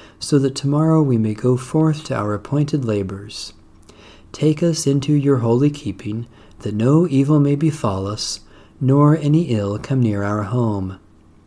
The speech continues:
When at last our days are ended and our work is finished, grant that we may depart in your peace,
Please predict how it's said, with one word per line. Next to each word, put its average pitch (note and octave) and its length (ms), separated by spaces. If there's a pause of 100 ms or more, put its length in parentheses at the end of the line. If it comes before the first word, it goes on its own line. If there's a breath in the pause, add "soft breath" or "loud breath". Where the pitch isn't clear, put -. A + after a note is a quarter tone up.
(520 loud breath)
When B2+ 400
at C#3+ 140
last A#2+ 400
our B2 160
days C3 400
are D#3 80
ended G#2 400
and B2+ 100
our C3 160
work C#3+ 320
is D#3+ 140
finished, G2+ 480 (320 loud breath)
grant F3 320
that D#3 180
we C#3+ 120
may D3 160
depart B2+ 500
in G#2+ 140
your C#3 200
peace, F#2 640